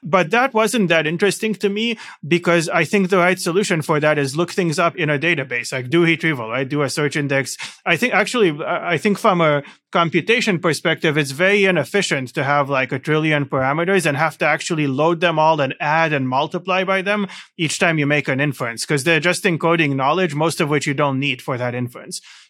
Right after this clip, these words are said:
So that one I wasn't as excited about, but I think there are people who are just excited about neural networks, like, how do, you know, it's, it's the same kind of people who wonder, like, how do brains work? Like, how do animals learn?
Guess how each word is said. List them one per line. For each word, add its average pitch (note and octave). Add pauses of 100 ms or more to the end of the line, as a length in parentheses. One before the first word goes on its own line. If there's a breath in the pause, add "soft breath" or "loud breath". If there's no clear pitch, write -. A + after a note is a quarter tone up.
So F3+
that G3+
one G3+
I E3
wasn't D#3+
as C3+
excited C3
about, C3
but D3
I D3
think F3+ (320 loud breath)
there E3+
are A3+
people G3+
who D#3+
are D#3
just D#3+
excited E3
about C#3 (440 loud breath)
neural G3
networks, E3+
like, C#3
how F#3
do, E3+
you G3
know, C#3+
it's, D3+
it's F3+
the F3
same F#3+
kind F3
of C#3+
people E3
who C#3
wonder, D3+
like, B2+ (320 loud breath)
how E3+
do D#3
brains D3+
work? D3
Like, B2+
how D3+
do C#3+
animals C#3
learn? E3+